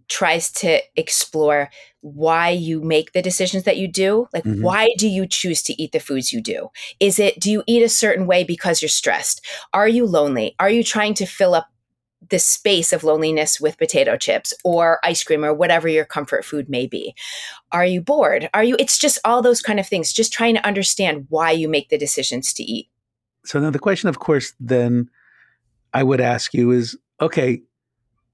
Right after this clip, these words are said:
Speaker 2: this is what I like to do. I just need the cracker with the cheese. And
Speaker 1: Mm-hmm.
Speaker 2: so the question is, how do I deal with it? Right? So now I know why.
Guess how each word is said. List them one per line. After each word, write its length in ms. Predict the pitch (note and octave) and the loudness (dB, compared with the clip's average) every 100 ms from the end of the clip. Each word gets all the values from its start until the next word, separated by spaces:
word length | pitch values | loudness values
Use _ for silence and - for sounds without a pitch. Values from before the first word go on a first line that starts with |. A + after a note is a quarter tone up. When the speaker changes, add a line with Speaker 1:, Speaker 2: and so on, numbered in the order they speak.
| _ _ _ - | _ _ _ -2
Speaker 2:
this 200 | D#3+ F#3 | 0 2
is 120 | E3 | 2
what 160 | E3 | 4
I 100 | C#3+ | 4
like 340 | C3+ C3+ C3 - | 4 4 0 -4
to 100 | B2 | -8
do. 420 | A2+ C3+ C3 G2 | -2 2 4 2
I 80 | A#2+ | 0
just 260 | A#2+ B2+ - _ _ _ _ _ _ - | -2 -4 -6 _ _ _ _ _ _ -8
need 240 | D3+ D#3 C#3 | 0 0 2
the 80 | D#3+ | 0
cracker 520 | - D#3+ D3 - C#3 | 0 0 -2 0 0
with 200 | A#2+ B2 | 0 -2
the 100 | - - | -16 -6
cheese. 500 | - F#3 C#3 A#2+ A2 | -2 2 2 2 0
And 480 | - C3 C#3 C3 A#3 | -2 0 2 2 0
Speaker 1:
Mm-hmm. 80 | A#3+ _ _ - | -4 _ _ -8
Speaker 2:
so 680 | - - E3 D3+ D3+ E3 - - | -4 0 2 2 2 -2 -8 -8
the 120 | D3+ | -6
question 420 | - E3 C#3+ D#3+ | -2 -2 -2 0
is, 200 | C#3+ C3+ | 0 0
how 420 | - - C#3+ C#3+ C#3+ | -4 -4 0 2 2
do 180 | C3+ | 2
I 140 | B2+ A#2+ | 2 0
deal 260 | A2+ F#3 | -2 -2
with 180 | - - | -2 -8
it? 140 | D#3+ A#3 C4 | -16 -18 -4
Right? 220 | B2 A2+ | -2 0
So 100 | C3+ | 2
now 160 | D3+ G3 | 2 4
I 100 | F#3 | 2
know 140 | C#3+ | 2
why. 540 | B2+ C#3+ B2+ E2 - | 2 2 0 -2 -8